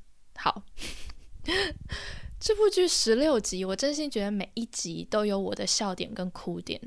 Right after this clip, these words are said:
当然，因为我，我本人是一个蛮爱哭的人啦，所以成为我的哭点其实是一件还算容易的事情。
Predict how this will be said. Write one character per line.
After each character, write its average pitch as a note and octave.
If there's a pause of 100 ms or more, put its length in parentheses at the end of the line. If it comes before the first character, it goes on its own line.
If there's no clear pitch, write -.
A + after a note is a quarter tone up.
(220)
当 D4
然， B3
因 B3+
为 C4+
我， G#3
我 G3
本 F#3+
人 F3
是 A#3
一 G#3
个 F#3+
蛮 F3
爱 F#3+
哭 F3
的 F3+
人 -
啦， -
所 -
以 G3 (380)
成 -
为 A#3
我 G3+
的 F#3+
哭 A3+
点 G3+
其 G3+
实 G#3
是 G#3+
一 G3
件 G3 (440)
还 F#3
算 A3
容 F#3
易 G#3
的 F3
事 -
情。 -